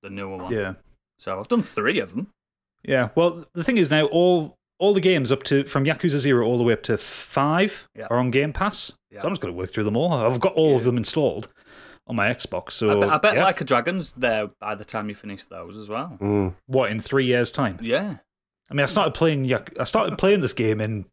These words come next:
Speaker 2: November when my Series X arrived, and <laughs> I'm
Speaker 1: He's
Speaker 2: s-, I
Speaker 1: still
Speaker 2: haven't
Speaker 1: doing it.
Speaker 2: finished it yet. I'm still going.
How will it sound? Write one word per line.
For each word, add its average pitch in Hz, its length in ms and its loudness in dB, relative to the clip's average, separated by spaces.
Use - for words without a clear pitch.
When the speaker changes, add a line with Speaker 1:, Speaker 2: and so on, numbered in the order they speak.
Speaker 2:
November 135 380 2
when 104 140 0
my 107 160 -2
Series 113 360 2
X - 220 -2
arrived, 110 420 0
and 123 100 0
<laughs> - 120 0
I'm 190 80 4
Speaker 1:
He's 143 140 2
Speaker 2:
s-, 202 200 4
I - 20 0
Speaker 1:
still 147 240 6
Speaker 2:
haven't 147 60 6
Speaker 1:
doing 131 120 4
it. - 20 0
Speaker 2:
finished 196 280 4
it 147 120 2
yet. 135 140 2
I'm 156 60 0
still 196 300 4
going. 180 260 2